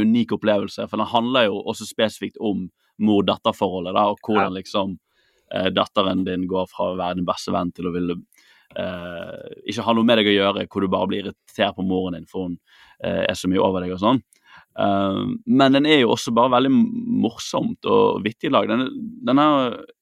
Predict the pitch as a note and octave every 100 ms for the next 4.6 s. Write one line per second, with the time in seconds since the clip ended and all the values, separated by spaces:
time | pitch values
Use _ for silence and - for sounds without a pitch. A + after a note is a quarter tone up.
0 | _ - C3+ C3+ C3+ - - _ - A#2+
1 | C3+ C#3 - - - G#2+ F#2+ F#2 G2 B2
2 | G#2+ G2+ A2 C3+ - G2 F#2 A2+ B2 F#2
3 | _ _ _ - A#2+ A2 G#2+ B2+ C#3+ F#2+
4 | F2 F2 F2 F2 -